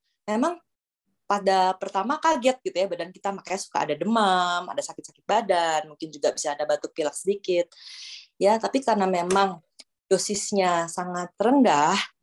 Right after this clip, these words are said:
efeknya, sehingga maksudnya, em, dia hanya berupa bukan vaks-, apa, bukan, eh, virus yang aktif ya. Jadi,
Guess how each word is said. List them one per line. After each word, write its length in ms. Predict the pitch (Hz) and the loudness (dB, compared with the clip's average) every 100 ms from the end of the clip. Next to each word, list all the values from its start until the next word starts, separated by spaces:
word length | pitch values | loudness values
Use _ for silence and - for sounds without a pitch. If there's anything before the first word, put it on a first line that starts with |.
| _ | _
efeknya, 720 | - - 180 - 175 147 143 175 | -8 -4 -6 -8 -8 -4 -4 -4
sehingga 560 | - 175 170 196 226 | -4 -6 0 2 2
maksudnya, 400 | 190 202 220 247 - - - _ - | 2 0 2 0 -2 -16 -18 _ 0
em, 480 | 175 175 180 180 - - | 4 4 0 -8 -18 -4
dia 240 | 196 226 | -2 0
hanya 400 | 220 196 175 165 | -2 -2 -2 -4
berupa 640 | 160 170 - 170 160 151 156 _ _ _ _ _ _ - | -8 -10 0 4 4 2 -2 _ _ _ _ _ _ -14
bukan 320 | 180 185 185 | -2 -2 -2
vaks-, 320 | 196 - - | -6 -4 -4
apa, 240 | 233 269 | 0 0
bukan, 320 | 190 - 185 180 | 0 0 -2 -2
eh, 520 | - - 170 165 170 - - | -12 -4 -2 -2 -4 -8 -2
virus 240 | 226 220 | 0 2
yang 140 | 202 - | 0 -2
aktif 400 | 214 - 247 - | -4 -2 -4 -2
ya. 320 | 165 165 190 | -2 -2 -2
Jadi, 480 | 165 156 - 262 | -6 -6 -2 -2